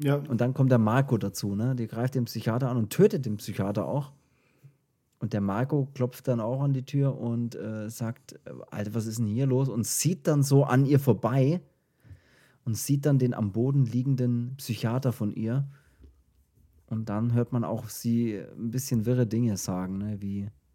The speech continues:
Speaker 2: "Er hat mich angegriffen, er wollte mich vergewaltigen" und so. Und der Marco glaubt ihr dann aber auch irgendwie kein Wort und sagt, "Ey, das glaub ich dir jetzt nicht, dass das gerade passiert ist, das kann nicht sein und was ist denn mit dir los?" und so. Und sie verhält sich auch sehr seltsam. Und der, du als Zuschauer weißt natürlich sofort, okay,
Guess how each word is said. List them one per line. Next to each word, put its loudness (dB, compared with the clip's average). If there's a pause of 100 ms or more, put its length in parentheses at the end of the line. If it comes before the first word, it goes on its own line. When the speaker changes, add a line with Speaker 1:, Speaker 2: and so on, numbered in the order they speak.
(160)
Speaker 2:
"Er -6
hat -6
mich -6
angegriffen, -2
er -4
wollte -2
mich -4
vergewaltigen" -4
und -6
so. -8
Und -8 (120)
der -2
Marco 0
glaubt 0
ihr 0
dann -2
aber -2
auch -4
irgendwie -4
kein -2
Wort -2
und -10
sagt, -8
"Ey, -6 (340)
das -6 (160)
glaub -2
ich -2
dir -4
jetzt -6
nicht, -6
dass -8
das -10
gerade -4
passiert -4
ist, -8
das -8
kann -4
nicht -8
sein -4
und -8
was -12
ist -10
denn -2
mit -2
dir -6
los?" -4
und -4
so. -4 (220)
Und 0
sie 2
verhält 2
sich -2
auch -4
sehr -4
seltsam. -2 (960)
Und -6
der, -4
du 4
als 6
Zuschauer 2
weißt -2
natürlich -6
sofort, -6
okay, -2